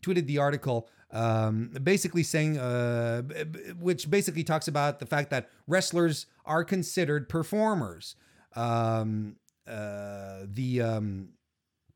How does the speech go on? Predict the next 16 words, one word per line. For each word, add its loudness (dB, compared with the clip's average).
the, -4
uh, -2
the -2
union, 2
uh, -6
the -8
Equity -2
Union 2
basically 0
said 0
professional -2
wrestlers, 0
and -4
I'm -4
quoting -2
here, -6